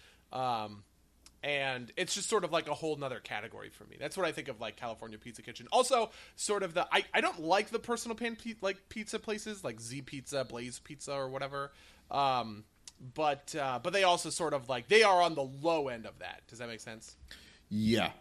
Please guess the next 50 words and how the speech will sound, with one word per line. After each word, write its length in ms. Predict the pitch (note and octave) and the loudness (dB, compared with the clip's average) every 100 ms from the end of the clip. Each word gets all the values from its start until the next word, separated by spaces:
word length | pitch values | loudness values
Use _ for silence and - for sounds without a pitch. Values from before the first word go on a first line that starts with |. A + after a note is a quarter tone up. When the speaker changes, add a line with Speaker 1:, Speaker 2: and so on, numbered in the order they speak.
| - | -2
Speaker 2:
No, 80 | C3 | 4
no, 260 | C#3+ D3+ | 6 6
that, 240 | D3+ - D#3 | 4 4 4
that, 180 | D#3+ D3+ | 4 6
that 160 | C#3 | 6
makes 200 | A#2+ A2+ | 6 0
sense. 480 | - F#2+ F2+ - - - | 0 0 0 -4 -10 -8
Um, 420 | G2 G2 F#2+ F2+ F3 - _ _ _ - - - - | -2 0 2 -2 -4 -14 _ _ _ -20 -20 -20 -8
like, 380 | G#2 G2 F2+ - - _ - _ _ _ _ _ - | 2 4 2 -6 -20 _ -20 _ _ _ _ _ 2
if, 400 | D3+ B2 - - _ _ _ - | 4 4 -4 -18 _ _ _ -2
like, 220 | A2+ A2+ | -2 2
would, 220 | B2+ C#3 | 2 2
would 160 | D3 C3+ | 2 2
you, 140 | D3 | 2
would 240 | C#3+ C#3+ B2 | 0 0 4
you 100 | D3+ | 6
ever, 220 | C3+ C#3 | 8 6
like, 380 | B2 G2+ - - - | 4 2 0 -12 -14
choose 440 | - C3 B2+ B2+ - | -2 4 4 4 -2
to 120 | A#2+ | -8
do 240 | A#2 B2+ | 2 2
that? 460 | B2 C#3+ D3 - - _ _ - | 8 8 8 4 -12 _ _ 0
Like, 120 | A#2 | 0
'cause 140 | B2+ | 2
I, 120 | C#3 | 4
I 40 | D3 | 4
feel 380 | - E3 E3+ F3+ | 4 4 8 8
like 100 | C3+ | 8
California 360 | D3 C3 B2 | 6 4 2
Pizza 180 | A#2+ G#2 | 0 -2
Kitchen 200 | A2+ G#2 | -2 0
is 80 | G#2 | 0
only 160 | G#2 | 0
a 40 | F#2+ | 0
thing 180 | G#2 G2 | 0 0
I 60 | |
did 240 | F#2 F#2 F2 | 0 -2 -2
when 120 | F2+ | -2
other 140 | E2+ | -2
people 240 | D#2 F2 E2+ | -4 -8 -4
wanted 260 | E2 D#2 | -4 -6
to 60 | D#2+ | -8
do 160 | E2+ | -4
it. 40 | E2 | 0
I, 40 | |
I 40 | G#2 | 0
don't 240 | G#2 G#2+ | 0 -2
think 140 | F#2+ | -2
I'd 80 | G2 | -2
ever 300 | F#2+ F#2+ F2 | 0 0 -4